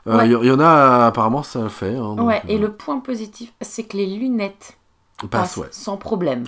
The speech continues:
Speaker 1: Alors, pour nous, ce qu'on a essayé, on a fait du H T C Vive,
Speaker 2: Ouais.
Speaker 1: ça passe. Là, en P S V R, bon, il paraît que c'est pas mal aussi, que ça,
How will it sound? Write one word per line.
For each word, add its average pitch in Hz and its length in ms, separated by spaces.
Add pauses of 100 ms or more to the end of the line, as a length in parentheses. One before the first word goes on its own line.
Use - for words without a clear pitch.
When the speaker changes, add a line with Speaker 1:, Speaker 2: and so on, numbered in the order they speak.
Speaker 1:
Alors, 110 340 (480)
pour 165 240
nous, 160 160
ce - 80
qu'on 143 140
a 117 80
essayé, 131 380
on 139 120
a 110 80
fait 143 160
du 117 160
H 113 140
T 120 100
C 101 200
Vive, 117 340 (400)
Speaker 2:
Ouais. 170 160
Speaker 1:
ça 180 80
passe. 127 400 (420)
Là, 127 220
en 98 560
P 113 140
S 110 140
V 107 220
R, 135 80
bon, 117 100
il 113 60
paraît 131 140
que - 80
c'est 120 120
pas 117 120
mal 110 180
aussi, 113 280
que - 100
ça, 95 140